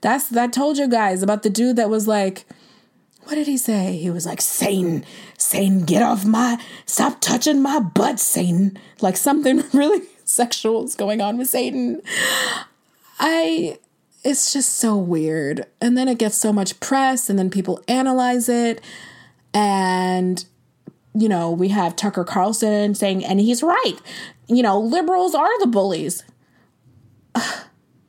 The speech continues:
Like, fuck off. I don't, I don't understand. I don't understand why you care if someone you don't agree with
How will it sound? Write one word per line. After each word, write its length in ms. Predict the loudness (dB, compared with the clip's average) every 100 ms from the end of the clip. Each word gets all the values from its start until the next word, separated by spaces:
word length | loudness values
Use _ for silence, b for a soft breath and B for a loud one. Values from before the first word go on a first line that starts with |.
| _ _ _ _ _ _ _ _ -6
Like, 120 | -6
fuck 240 | -4 -2
off. 280 | -2 -4 -8 -2
I 60 |
don't, 260 | 0 0 -2 -4
I 60 | -2
don't 160 | 0
understand. 460 | 0 -2 -4 -6 -6
I 60 | -2
don't 240 | 0 0
understand 380 | 0 -2 0 0
why 80 | 0
you 100 | -2
care 420 | -2 0 0 -2 B B B B
if 160 | 0 0
someone 400 | 2 2 2 2
you 160 | 2 2
don't 180 | 2
agree 260 | 2 0 0
with 380 | 2 0 -2